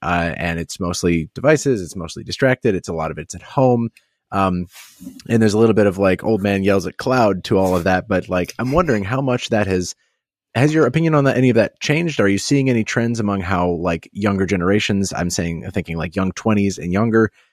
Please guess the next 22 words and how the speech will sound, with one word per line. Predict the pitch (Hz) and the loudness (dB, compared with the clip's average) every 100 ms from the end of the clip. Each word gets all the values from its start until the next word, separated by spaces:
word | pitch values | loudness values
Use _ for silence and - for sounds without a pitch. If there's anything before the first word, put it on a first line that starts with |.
| _ - | _ -2
are | 101 95 | 2 2
responding | 90 - 92 101 117 127 | 0 -2 0 0 0 0
to | 139 | -2
film, | - 147 147 120 | 0 2 2 2
are | |
responding | 92 - 98 101 95 | 0 0 -4 -4 -2
to, | 95 90 | -2 -2
like, | 82 85 - - | -2 -4 -6 -8
public | 110 104 98 | -4 -2 -2
viewings | 92 101 101 101 - | -2 0 0 -2 0
of | 101 104 | 0 2
movies, | 107 110 113 110 107 - | 2 4 4 4 2 -4
to | - 90 | -4 0
who | 98 | 2
are | 90 | 2
responding | - 92 90 | 2 -2 -2
to, | 82 | -4
like, | 80 82 | -6 -8
going | - 92 104 | -6 -4 -4
to | 107 | -2
the | 117 | -2
theater? | - 120 123 120 117 | 0 2 4 4 2